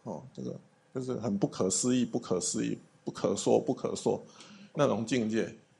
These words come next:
哦，才是，才是佛法。但是那个是给没有信心的人讲的，那不是佛要真正讲的。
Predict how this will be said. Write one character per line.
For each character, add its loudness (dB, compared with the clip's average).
哦， 0
才 2
是， 0
才 -4
是 -2
佛 -10
法。 -18
但 2
是 0
那 4
个 4
是 -2
给 -6
没 0
有 0
信 -4
心 -6
的 -6
人 -8
讲 -10
的， -20
那 -2
不 -4
是 2
佛 0
要 4
真 -2
正 -4
讲 -14
的。 -20